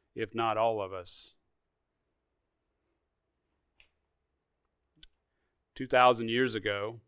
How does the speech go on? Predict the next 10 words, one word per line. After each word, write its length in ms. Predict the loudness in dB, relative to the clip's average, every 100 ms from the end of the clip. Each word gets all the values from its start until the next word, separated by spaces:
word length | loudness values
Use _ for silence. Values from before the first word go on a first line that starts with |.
| _ _ _ _ _ _ _ _ _ _ _ _ _ _ _ _ -8
the 80 | -2
angel 380 | 0 0 0 -4
appeared, 580 | -2 -2 0 -2 -6 -14 _ _ _ _ _ _ _ _ _ _ _ _
thereabouts, 580 | -10 -6 -4 -4 -6 -8
that 140 | -10
is. 360 | -8 -8 -10 -18 _ _ _ _ _
The 140 | -2
angel 320 | 0 0 0 -2
appeared 420 | -2 -2 -2 -6
to 480 | -8 -8 -8 -12